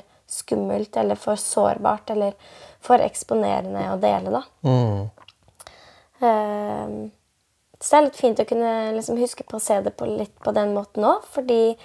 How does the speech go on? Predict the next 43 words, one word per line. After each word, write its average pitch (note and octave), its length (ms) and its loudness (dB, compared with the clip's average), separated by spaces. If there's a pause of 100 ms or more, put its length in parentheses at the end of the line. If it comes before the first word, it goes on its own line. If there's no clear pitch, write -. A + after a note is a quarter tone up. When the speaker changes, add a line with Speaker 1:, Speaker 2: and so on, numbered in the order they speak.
(540)
Speaker 1:
ehm, G#3 680 -4
det G#3 100 2
er G#3 80 -2
så A3+ 240 0
fort - 240 -6
gjort G#3+ 180 -2
å G#3+ 80 0
bli G#3 140 0
så, A3+ 240 2 (840)
eh, G#3+ 1160 -6 (160)
at - 180 -8
man G#3+ 180 0
tar G#3 220 -2
seg G#3 180 -2
så A#3 140 4
nær F#3 340 -2
av, F#3+ 240 -2
så G#3 200 0
hvis G3+ 200 -6
man G3+ 240 -4
innser G#3+ 480 -4
at G#3+ 100 -10
noen G#3 280 -6
har G#3+ 100 -6
løyet G#3+ 460 -2
til A3 160 0
en, B3+ 160 0
da, D4 140 -2
og F#3+ 80 0
så B2 120 4
er G#2 160 2
det G2+ 40 0
jo G#2+ 60 2
Speaker 2:
Mm. C4 180 -2
Speaker 1:
ikke - 40 -6
greit. - 320 2
Det - 60 -6
er A#3 120 2
jo G3+ 60 0
ikke A3 220 -4
greit F#3+ 280 -4
å G3 360 0
lyve. G3+ 380 0